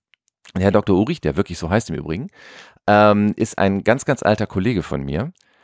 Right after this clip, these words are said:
äh, und mein ehemaliger Mentor und, ähm, also einer meiner ehemaligen Mentoren. Und der unterrichtet jetzt nämlich an der, ähm,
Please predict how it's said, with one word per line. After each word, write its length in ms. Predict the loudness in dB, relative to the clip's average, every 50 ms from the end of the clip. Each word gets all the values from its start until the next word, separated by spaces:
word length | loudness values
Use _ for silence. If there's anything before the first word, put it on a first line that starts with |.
| _ _ _ _
äh, 180 | -2 0 2 2
und 540 | 2 2 2 0 -2 -2 -2 -6 -10 -12 -10 -10 -10 -8
mein 260 | -6 -2 -2 0 0 2
ehemaliger 460 | 2 2 2 2 0 0 0 -2 0
Mentor 480 | 0 -2 -2 0 0 0 0 -2 -2 -8 -18 _ _
und, 640 | _ 2 2 4 4 2 0 -2 -6 -10 -12 -8 -2 2
ähm, 600 | 4 4 6 6 4 4 2 0 -4 -6 -8 -14 _ _ _ _ _ -6
also 160 | -4 -2 -2
einer 200 | 0 0 0 2
meiner 380 | 2 2 2 0 0 -4 -6 _ _ _ -6
ehemaligen 380 | -4 -2 0 0 0 -2 -2
Mentoren. 500 | -4 -6 -8 -6 -4 -4 -4 -4 -4 -8 _ _ _ _ _ _ _ _ _ _ _ _ _ _ _ _ _ _ _ _ -6 -2
Und 120 | -2 2 2
der 140 | 4 2
unterrichtet 440 | 2 0 -2 -4 -4 -4 -4 -4 -2
jetzt 220 | -2 -2 -2 -4 -6
nämlich 360 | -6 -4 -4 -6 -6 -8 -8
an 120 | -6 -2
der, 280 | -2 0 0 -2 -4 -4 -4
ähm, 460 | -4 -2 -2 -2 -2 -4 -8 -10